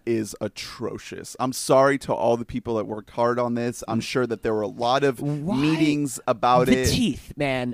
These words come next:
Speaker 2: I just keep coming back 'cause, like,
Speaker 1: It's
Speaker 2: the eyes,
Speaker 1: everything.
Speaker 2: the
Speaker 1: It's
Speaker 2: eyes
Speaker 1: the,
Speaker 2: are weird. The
Speaker 1: it's
Speaker 2: hair looks
Speaker 1: the
Speaker 2: weird.
Speaker 1: legs, the arms, the bo-, the shape of the body.
Speaker 2: Well,
Speaker 1: Sonic is supposed to have, like,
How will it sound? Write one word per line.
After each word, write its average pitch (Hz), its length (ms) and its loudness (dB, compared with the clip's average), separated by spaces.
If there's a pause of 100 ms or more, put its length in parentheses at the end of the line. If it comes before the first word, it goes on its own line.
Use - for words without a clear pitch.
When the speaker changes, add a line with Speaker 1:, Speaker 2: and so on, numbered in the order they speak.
Speaker 2:
I 202 80 8
just 320 220 -6
keep 254 240 -6
coming 214 220 2
back 180 200 2
'cause, 220 180 2
like, 226 200 0
Speaker 1:
It's 196 180 4
Speaker 2:
the 202 80 8
eyes, 202 340 4
Speaker 1:
everything. 127 240 -2
Speaker 2:
the 208 60 4
Speaker 1:
It's - 100 4
Speaker 2:
eyes 247 220 8
Speaker 1:
the, 254 80 4
Speaker 2:
are 240 80 2
weird. 233 400 2
The 185 120 2
Speaker 1:
it's 151 100 0
Speaker 2:
hair 202 260 4
looks 170 300 2
Speaker 1:
the 165 60 -6
Speaker 2:
weird. 160 420 4
Speaker 1:
legs, 160 580 -2
the 123 220 0 (180)
arms, 135 440 -2
the 117 120 -2
bo-, - 240 -8
the - 160 -10
shape - 340 -6
of 117 140 -6
the 104 80 -4
body. 104 340 -2
Speaker 2:
Well, 214 160 4 (100)
Speaker 1:
Sonic 208 420 2
is 214 80 -10
supposed 175 240 -8
to 185 60 -6
have, 139 100 -2
like, 110 140 -4